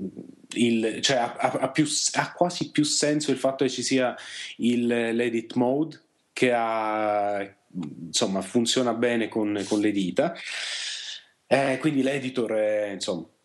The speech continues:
praticamente lo stesso del, di Little Big Planet due ed è nulla, è incredibile che siano riusciti a portare un gioco praticamente con le stesse funzionalità della versione da casa.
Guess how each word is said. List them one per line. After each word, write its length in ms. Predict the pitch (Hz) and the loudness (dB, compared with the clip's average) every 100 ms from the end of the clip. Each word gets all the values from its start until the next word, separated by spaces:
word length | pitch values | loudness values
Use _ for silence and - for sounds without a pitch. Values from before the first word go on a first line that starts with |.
| _ - | _ -2
praticamente 480 | 107 101 127 131 | 0 2 0 2
lo 120 | 113 110 | 0 0
stesso 560 | - 123 120 - 113 | 2 2 2 -2 0
del, 460 | 104 104 104 101 98 | 0 0 2 0 0
di 100 | 104 | -2
Little 260 | 104 - | 0 -2
Big 160 | 101 104 | 0 2
Planet 320 | 120 123 135 | 2 0 0
due 340 | 131 170 180 113 | 0 2 2 0
ed 100 | 113 | 0
è 640 | 151 139 127 120 117 113 | 0 2 0 0 0 0
nulla, 360 | 110 190 185 117 | 2 2 2 0
è 60 | 135 | 0
incredibile 720 | 135 - 160 143 160 143 113 | 0 0 0 -2 0 0 0
che 80 | |
siano 280 | 110 135 123 | 0 2 2
riusciti 320 | 120 117 147 113 | 0 0 2 2
a 60 | |
portare 360 | - - 151 123 | 0 0 2 2
un 140 | 139 | 2
gioco 760 | 135 120 131 127 117 104 - _ | 2 0 2 2 2 0 -6 _
praticamente 1120 | 120 120 135 139 123 110 123 - 117 101 101 | -2 0 2 2 2 0 0 2 2 0 -4
con 220 | - 107 | 0 2
le 200 | 104 107 | 4 2
stesse 360 | 104 - 113 117 | 2 0 0 0
funzionalità 680 | - 107 113 110 120 120 110 | 0 2 2 2 2 2 2
della 180 | 110 | 0
versione 360 | 95 90 - 92 | 0 -2 -2 0
da 120 | 92 | 0
casa. 400 | 95 - - - | 0 -2 -4 -8